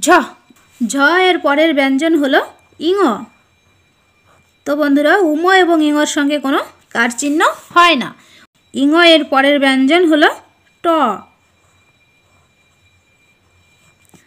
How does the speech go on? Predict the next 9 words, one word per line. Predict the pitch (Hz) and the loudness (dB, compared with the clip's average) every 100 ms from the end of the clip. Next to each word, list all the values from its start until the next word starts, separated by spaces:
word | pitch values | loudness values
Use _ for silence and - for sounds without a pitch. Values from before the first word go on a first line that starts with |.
| _ _ _ _ _ _ 269 | _ _ _ _ _ _ -2
ট | 269 359 | 2 2
এর | 370 | 0
সঙ্গে | 381 370 311 | -2 -2 -2
জ | 285 302 | -2 0
ফলা | 339 330 | 0 0
যুক্ত | 285 - 294 285 | -2 -6 -8 -4
করলে | 277 302 440 | -2 0 0
তার | 294 269 | -2 -2
উচ্চারণ | 240 - 262 | -4 -6 -4